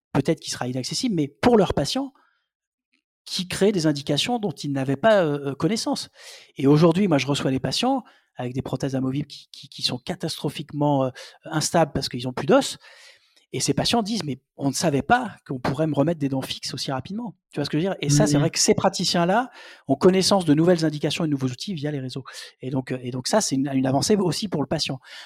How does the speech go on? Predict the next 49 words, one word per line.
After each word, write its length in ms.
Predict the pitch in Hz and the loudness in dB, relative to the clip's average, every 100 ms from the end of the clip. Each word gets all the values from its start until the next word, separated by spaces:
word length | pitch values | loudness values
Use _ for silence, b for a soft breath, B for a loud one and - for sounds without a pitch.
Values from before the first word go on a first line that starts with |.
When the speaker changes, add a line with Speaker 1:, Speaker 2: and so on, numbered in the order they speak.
| B | B
Speaker 1:
Après, 400 | 131 233 240 - B B _ _ - | 0 4 4 2 B B _ _ -6
je 120 | 160 | 0
vais 100 | 185 | 2
dans 120 | 202 | 2
ton 140 | 185 185 | 0 0
sens. 380 | 220 226 - - - | 2 2 0 -6 -4
Et 140 | 147 | -2
moi, 100 | 185 175 | 0 -2
nous, 120 | 185 | 0
on 100 | 208 | 0
a 60 | 139 | 0
toujours, 320 | - 196 175 | 0 -2 -2
quand 180 | 147 151 | -4 -4
on, 100 | 135 | -6
parce 120 | - | -4
qu'on, 200 | 135 135 | -4 -4
on 100 | 131 | -2
a 120 | 131 127 135 | -4 -4 -8
vraiment 320 | 139 147 175 147 | -4 -2 0 -2
des 100 | 127 | -2
cours 240 | 190 170 | -4 -2
sur 160 | - 131 | -4 -4
la 60 | |
chaîne 200 | 131 135 | -4 -4
du 120 | 127 | 0
numérique, 440 | 131 131 160 247 - B B B B B _ 143 | 0 0 -2 -6 -10 B B B B B _ 2
moi, 120 | 170 | 4
je 100 | 151 | 2
dis 160 | 131 | -2
toujours 380 | - 240 208 196 | 0 4 6 4
aux 80 | 135 | 2
praticiens, « 480 | - 143 135 214 220 | -2 -8 -6 -6 -4
Attention, 520 | 170 170 202 - 147 - _ | -6 -4 -6 -6 -8 -10 _
la 100 | 139 | -8
chaîne 220 | - 190 | -4 -2
du 120 | 170 | 0
numérique, 540 | 156 131 127 190 - _ _ _ | 0 -2 -4 -8 -14 _ _ _
il 80 | - | -8
faut 160 | - 135 | -6 -6
que 60 | |
vous 80 | 127 | -4
la 100 | 131 | -6
compreniez 640 | - 196 - 156 156 190 _ _ _ | -6 -8 -2 0 -2 -6 _ _ _
et 80 | 139 | -4
il 60 | |
faut 180 | - 180 | 2 2
que 80 | 160 | 2
vous 160 | 147 | 0
en 80 | 135 | 0